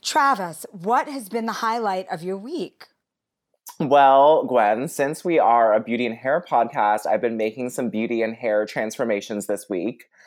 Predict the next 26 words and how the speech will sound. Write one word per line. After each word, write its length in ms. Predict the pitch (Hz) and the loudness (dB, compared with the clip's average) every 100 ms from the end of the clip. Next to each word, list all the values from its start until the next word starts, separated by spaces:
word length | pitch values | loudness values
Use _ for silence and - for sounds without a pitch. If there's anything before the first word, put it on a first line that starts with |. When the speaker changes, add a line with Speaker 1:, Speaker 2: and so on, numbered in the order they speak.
| - - - - - | -20 -18 -18 -6 2
Speaker 2:
Like, 280 | 131 127 | 4 4
before, 480 | - 143 180 175 170 | 0 -2 4 6 8
I 140 | 135 135 | 6 6
was 160 | 131 | 4
all 220 | - 117 | 2 2
about 260 | 120 123 110 | 4 2 0
the 60 | 120 | 0
microcurrent 880 | 151 180 202 190 214 175 170 170 - | 0 0 0 -2 -2 0 0 0 0
and 140 | 120 | -2
the 80 | 113 | -2
sort 240 | - 110 | 0 0
of, 80 | 110 | 2
like, 260 | 113 107 - - | 2 0 -2 -8
cleaning 320 | - 147 123 | -6 -4 -2
out 160 | 117 101 | 0 0
my 160 | 104 101 - | 0 -4 -6
pores. 600 | - 117 120 131 165 190 - | -2 2 4 4 0 -2 -4
And 220 | 113 117 120 | -4 -2 0
now 340 | 117 131 151 120 | 0 2 0 0
I've 140 | 165 | -4
sort 240 | - 139 127 | -4 0 0
of 120 | 120 | 0
switched 480 | - 117 107 113 - | -8 -8 -6 -6 -4
over 420 | - 107 101 110 - - | 0 0 0 -2 -4 -6
to 500 | 113 104 104 104 104 98 | -4 -2 0 0 0 0
retinol, 840 | 98 104 113 104 104 117 190 | -2 0 0 2 4 4 2